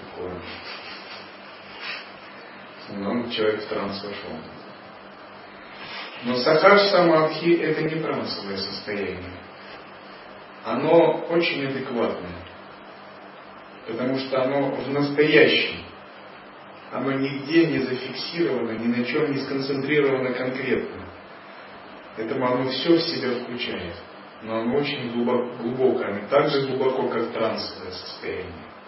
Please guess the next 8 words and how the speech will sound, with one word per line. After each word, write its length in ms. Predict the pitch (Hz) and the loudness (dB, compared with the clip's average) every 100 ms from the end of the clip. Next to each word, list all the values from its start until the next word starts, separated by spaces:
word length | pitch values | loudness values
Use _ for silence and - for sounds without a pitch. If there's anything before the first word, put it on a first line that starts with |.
| - - - - - - - - - - - - - - - - - - - - - - - - 101 - - - - - - | -18 -18 -18 -18 -16 -18 -18 -18 -18 -16 -18 -18 -18 -18 -18 -18 -18 -18 -18 -18 -18 -18 -18 -18 -18 -18 -18 -18 -16 -16 -12
В 40 | - | 8
трансовое 540 | 170 190 180 170 170 | 10 10 8 10 10
состояние 920 | 160 156 160 156 170 170 151 139 - - - - - - - 127 | 10 4 4 10 12 10 6 4 0 -4 -8 -8 -10 -16 -12 0
могут 380 | 135 147 143 139 | 2 2 0 -2
легко 320 | 147 - 143 | -4 2 4
войти 380 | 117 113 110 110 | 6 4 2 -2
некоторые 580 | 107 107 101 98 98 95 | -4 -4 -6 -6 -6 -6
люди. 280 | 90 - | -8 -10